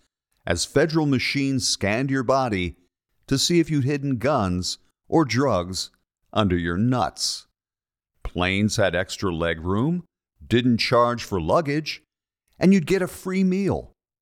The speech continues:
even on short flights. All of the flight attendants were sexy white girls known as stewardesses, and all of the pilots were white men. But then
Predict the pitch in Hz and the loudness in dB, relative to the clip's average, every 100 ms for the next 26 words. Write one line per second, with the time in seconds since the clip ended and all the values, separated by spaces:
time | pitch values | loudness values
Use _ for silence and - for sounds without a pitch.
0 | _ _ - 196 185 156 143 - 131 117 | _ _ 2 4 4 2 0 0 0 0
1 | - 135 139 80 - - - _ _ _ | -2 -4 -4 -4 -6 -8 -8 _ _ _
2 | _ _ - 98 135 135 104 107 90 73 | _ _ 0 4 4 2 0 0 0 -4
3 | _ _ - - 95 190 - - 92 90 | _ _ -20 -2 2 2 0 -2 -2 -2
4 | 160 - - - _ _ - 113 - 220 | -4 -4 -8 -14 _ _ -4 -2 0 0
5 | 226 - 170 143 190 - 104 104 90 110 | -2 0 2 4 2 0 -2 -2 -4 -4
6 | 117 110 - - _ _ - - - 233 | -4 -6 -8 -14 _ _ -10 -8 -2 2
7 | 226 123 92 - 78 52 - - _ _ | 4 4 2 -4 -8 -10 -16 -16 _ _
8 | _ 80 80 92 135 117 101 95 - 135 | _ -4 2 4 4 2 0 -2 0 0
9 | 113 104 - - 95 87 90 92 101 104 | 0 -2 -4 -4 0 0 0 -2 -4 -4
10 | 65 53 _ _ _ _ _ _ _ _ | -6 -12 _ _ _ _ _ _ _ _
11 | _ - 69 - 85 139 120 123 135 | _ -8 -8 -2 0 2 2 0 -2